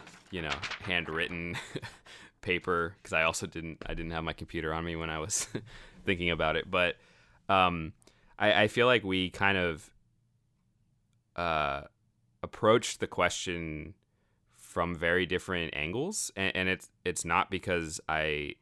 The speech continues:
see anything wrong or, or not wrong, but anything I would disagree with in what you've said. Um, but it, I almost get the sense that, um, my approach was kind of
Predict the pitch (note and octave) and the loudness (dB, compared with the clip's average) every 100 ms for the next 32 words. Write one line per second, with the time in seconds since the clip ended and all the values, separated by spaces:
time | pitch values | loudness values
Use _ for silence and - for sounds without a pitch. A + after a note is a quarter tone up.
0 | _ - - E2+ E2 E2 - D#2+ D2 C#2 | _ -12 -6 -4 -2 -4 -4 -8 -6 -4
1 | D2 D#2 D#2+ D2+ C#2+ - C#2 C2 - C2+ | -2 -2 -2 -4 -4 -4 -6 -6 -8 -10
2 | - B1+ B1 B1 C2 D2 C#2+ D#2 C#2 C#2 | -6 -6 -6 -8 -8 -6 -6 -4 -4 -4
3 | D2 D2+ C2 - C2 D#2 G2+ - G2+ G#2 | -6 -8 -8 -8 -6 -2 -2 -4 -4 -2
4 | G#2 A2 - A#2+ A#2 A2+ - _ _ _ | -2 -4 -2 0 0 -2 -16 _ _ _
5 | - E2 D#2+ D#2 F#2 - F#2+ A2+ C3 - | -2 0 0 0 2 4 6 6 2 0
6 | G#2+ G2 - F#2+ F#2 - E2 D2+ - _ | -2 -2 -2 -2 -2 -2 -2 -4 -10 _
7 | _ _ _ _ - _ F2+ E2+ D#2+ D2 | _ _ _ _ -20 _ 0 2 2 -2
8 | D2 _ _ _ E2+ F2 G2+ F#2 G2+ F#2+ | -10 _ _ _ -2 2 2 0 0 0
9 | - F2 - - F2 E2 D#2 | 0 -6 -6 -2 -2 -2 -6